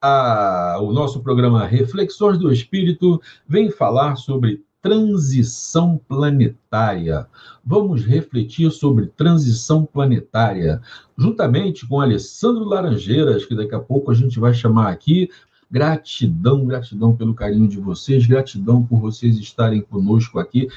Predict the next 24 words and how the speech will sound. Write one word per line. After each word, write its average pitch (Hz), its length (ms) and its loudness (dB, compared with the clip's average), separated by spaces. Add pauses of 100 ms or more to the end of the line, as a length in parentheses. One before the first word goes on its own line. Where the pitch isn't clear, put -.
(160)
nessa 123 400 2
empreitada 117 680 2
de 92 380 -2
refletirmos 151 840 2
juntos. 117 640 0 (320)
É, 123 260 2
agora, 165 380 2
com 160 160 -4
carinho 131 380 0
imenso, 107 460 -2
a 120 60 -2
gente 120 460 0
convida 120 760 0 (200)
o 196 100 0
nosso 147 300 0
amigo 180 560 0 (600)
Alessandro 147 1040 2
Laranjeiras 123 840 0
com 151 320 -6
G. 117 560 -2 (800)
Olá, 170 420 0
Alessandro, 139 640 0
boa 165 260 0
noite. 156 480 -2